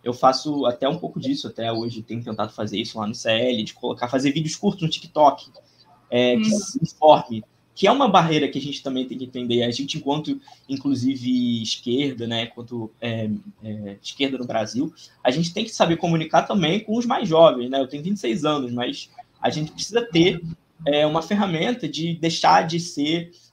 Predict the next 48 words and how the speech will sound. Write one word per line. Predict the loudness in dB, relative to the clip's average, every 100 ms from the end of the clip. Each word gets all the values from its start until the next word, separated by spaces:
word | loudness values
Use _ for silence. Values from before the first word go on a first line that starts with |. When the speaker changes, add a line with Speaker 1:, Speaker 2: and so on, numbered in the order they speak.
| _
Speaker 1:
é, | 4 6 8 6 4 0 -4 -12
de | -12
ter | -8 -2 0
aquela, | 0 -4 -4
aqueles | -4 -2
jargões | 0 -2 -4 -4 -2 -2 -2 -8
prontos | -8 -4 -2 -4 -6 -10 -8
da |
esquerda | -10 -8 -4 -2 0
e | -2 -4 -10
se | -14
comunicar | -8 -6 -2 2 2 0
com, | -6
com, | -6 -6 -6 -8 _ _
com | -4
o |
que | 0
é |
mais | 0 0
jovem, | -2 -4
com | -4
as |
gerações | -4 -4 -6 -10
que |
estão | -6 -4
vindo | -2 -2
até | -2 -4
da, | -4
da | -2 -2
mesma | 0 -2 -2
idade | 2 2 0
que | -6 -6
eu, | -4 -4
acho | -6 -8
que, | -10 -10 _ _ _ _
é, | -2 0 0
que | -2
não | -4
nos | -4 -6
conhecem, | -6 -2 0 2 0 -4 -6
né? | -4 -4
Muitas | -6 -8 -10
vezes | -10 -10
não |
conhecem, | -12 -8 -4 -6 -6
eu | -10
acho | -10
que | -10 -10